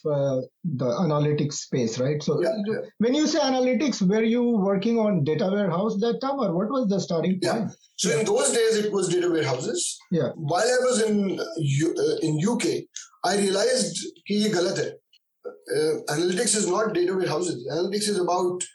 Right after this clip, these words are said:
Speaker 2: understanding, uh, what's happening in the business and solving problems.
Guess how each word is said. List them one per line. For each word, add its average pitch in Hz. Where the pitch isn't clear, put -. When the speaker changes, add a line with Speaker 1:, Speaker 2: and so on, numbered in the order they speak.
Speaker 2:
understanding, 185
uh, 165
what's 202
happening 175
in 160
the 151
business 170
and 160
solving 165
problems. -